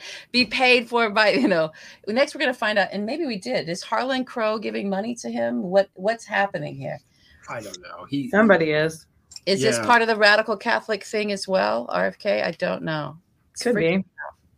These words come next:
Speaker 1: I
Speaker 2: Yeah.
Speaker 1: can't believe how many people, though, are kind of thinking he's okay and saying, you know, "He's really,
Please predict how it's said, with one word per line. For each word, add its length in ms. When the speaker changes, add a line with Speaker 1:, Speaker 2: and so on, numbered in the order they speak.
Speaker 1:
I 60
Speaker 2:
Yeah. 80
Speaker 1:
can't 180
believe 220
how 160
many 200
people, 340
though, 340
are 240
kind 340
of 180
thinking 440
he's 240
okay 680
and 160
saying, 240
you 80
know, 80
"He's 240
really, 340